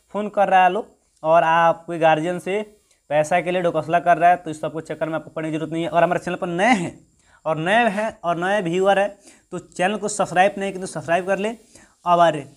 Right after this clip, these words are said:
वीडियो को लाइक नहीं किए हैं तो कृपया लाइक कर देंगे, ताकि आपके लिए हेल्पफुल और यूजफुल वीडियो हम इसी तरह बनाते रहते हैं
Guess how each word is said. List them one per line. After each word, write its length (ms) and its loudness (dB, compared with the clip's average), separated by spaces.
वीडियो 280 -4
को 100 -2
लाइक 300 2
नहीं 200 -4
किए 140 -6
हैं 80 -4
तो 100 -6
कृपया 380 -8
लाइक 300 -4
कर 80 -4
देंगे, 340 -4
ताकि 680 -6
आपके 320 0
लिए 300 -2
हेल्पफुल 500 -2
और 320 2
यूजफुल 360 -8
वीडियो 280 -2
हम 160 -2
इसी 160 -8
तरह 180 -4
बनाते 360 -2
रहते 280 -4
हैं 200 -8